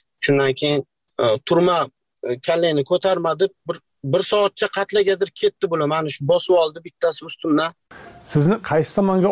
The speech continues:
Speaker 2: olib ketishayotganini bildingizmi?
Speaker 1: Shu Urganch tarafga yurdi, keyin bilmayman, bir ketayotganda manzilga borguncha bir to'rt-besh marta to'xtadi bular. Birinchi o'tirganda bir xorazmlik odam bor edi, "Bunaqa it kerak emas Xorazmga", deb mani, e,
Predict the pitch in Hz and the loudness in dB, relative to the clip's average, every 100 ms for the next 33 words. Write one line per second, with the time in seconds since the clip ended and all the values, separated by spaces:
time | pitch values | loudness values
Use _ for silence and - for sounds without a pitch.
0 | 160 170 - 175 - 147 - 147 139 151 | 2 0 -2 -4 0 0 0 0 0 0
1 | 139 151 240 151 113 92 185 180 180 208 | 0 2 2 2 -2 -4 0 0 0 0
2 | - 196 196 - 196 196 190 233 208 208 | 0 0 0 0 0 2 0 -2 0 2
3 | 202 190 220 214 196 170 143 _ _ 196 | 2 2 2 2 2 0 -8 _ _ -4
4 | 185 _ _ - - 214 202 208 - 202 | -4 _ _ -20 -2 -2 2 0 2 0
5 | 202 180 190 185 185 185 175 185 175 185 | 0 0 0 2 0 2 2 2 4 0
6 | 180 175 170 - 180 165 175 - 160 - | 0 -4 -4 0 0 2 -2 0 -4 -2
7 | 165 175 165 - 165 160 156 120 113 _ | -2 0 -2 0 0 0 0 0 -2 _
8 | - _ _ _ - 156 156 170 160 156 | -20 _ _ _ -4 -2 2 0 0 0
9 | 160 160 156 - 165 165 151 156 160 165 | 0 0 -2 -2 0 2 2 0 2 2
10 | 175 170 165 170 165 156 151 160 147 151 | 0 0 2 0 0 -2 0 0 0 -2
11 | 160 - - 156 160 160 156 - 151 147 | -2 -4 0 2 2 2 -2 0 0 2
12 | 135 139 143 143 156 143 139 139 139 _ | 2 2 2 0 -4 -2 2 2 0 _
13 | _ _ - | _ _ -2